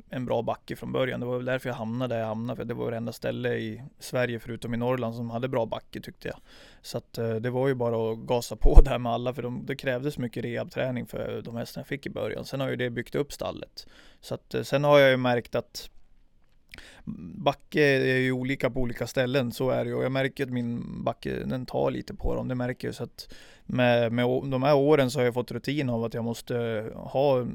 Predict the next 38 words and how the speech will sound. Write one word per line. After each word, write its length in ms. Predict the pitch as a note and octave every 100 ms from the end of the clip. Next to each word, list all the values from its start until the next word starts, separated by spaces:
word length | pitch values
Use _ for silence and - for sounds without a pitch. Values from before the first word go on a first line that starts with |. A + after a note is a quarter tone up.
| - -
tränar 280 | C3 C3
jag 60 | D3
hundra 300 | C3+ B2+ A#2+
hästar 280 | A#2+ - C3+
så 160 | C3+
kan 160 | - B2+
jag 100 | A#2+
säkert 240 | B2 A#2
köra 240 | - B2 B2
åttio 440 | A#2+ - - D3+
i 60 | B2+
backen, 460 | A2 - - B2+
men 100 | B2
jag 80 | B2+
har 80 | C3+
ju 60 | C3
tjugo 320 | B2+ A#2+ C3
jag 80 | B2+
måste 180 | C3
träna 260 | A#2 A#2+ A#2
lite 180 | B2 B2
annorlunda 440 | B2 C3 D3+ -
med. 180 | - - - - - -
Eh, 320 | A#2 A2+ A2+
och 320 | A#2 B2 A#2+
det 60 | B2
är 40 |
ju 80 | B2
det 480 | B2+ B2+ A#2 A2+ A2+ A2+ -
jag 120 | C3
jobbar 300 | A#2+ A2+ B2+
för 120 | -
nu, 220 | B2 B2+
att 100 | A#2+
kunna 140 | - A#2
hitta 220 | A2+ -
lite 200 | A#2 A#2+
andra 460 | B2 B2 A#2 A2+